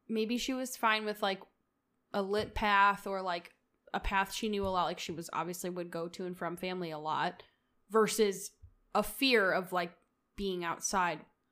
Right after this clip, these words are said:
in the, in the, like, if I'm, if I'm at my own house, like, I'll step out on the deck, even if the lights are off. But if I was at your house, Sarah, I'd be like,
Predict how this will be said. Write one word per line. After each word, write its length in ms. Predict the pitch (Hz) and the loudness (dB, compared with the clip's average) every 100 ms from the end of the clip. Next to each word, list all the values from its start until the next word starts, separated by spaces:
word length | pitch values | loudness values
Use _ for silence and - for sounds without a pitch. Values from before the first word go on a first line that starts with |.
| _ _ | _ _
in 300 | - 170 151 | -6 -4 -4
the, 160 | 175 - - - | -8 -12 -14 -8
in 140 | 185 | -6
the, 100 | 175 - | -4 -2
like, 140 | 190 | 0
if 100 | 208 | 8
I'm, 180 | 262 330 - | 8 8 2
if 100 | 247 | 6
I'm 140 | 349 | 6
at 80 | 370 | 6
my 140 | 208 | 4
own 160 | 214 190 | 4 2
house, 480 | 185 190 233 - - | 0 0 0 -2 -4
like, 140 | 190 | -4
I'll 140 | - 240 | 0 0
step 240 | - 262 | 0 -2
out 80 | 208 | 0
on 100 | 185 | 0
the 80 | 170 | -2
deck, 440 | 175 165 147 - - | -2 -2 -2 -8 -8
even 240 | 208 190 175 | -6 -4 -4
if 160 | 175 | -4
the 100 | 170 | -6
lights 300 | 165 185 190 | -2 -2 -2
are 120 | 143 | -2
off. 280 | 87 151 - - - - | 0 -2 -4 -16 -14 0
But 60 | |
if 60 | 233 | 8
I 100 | 220 | 8
was 120 | 208 | 8
at 100 | - | 2
your 200 | 214 233 | 6 6
house, 240 | 202 185 | 6 0
Sarah, 180 | - 180 | 0 0
I'd 140 | 180 180 | 0 0
be 40 | |
like, 200 | 175 190 | 0 0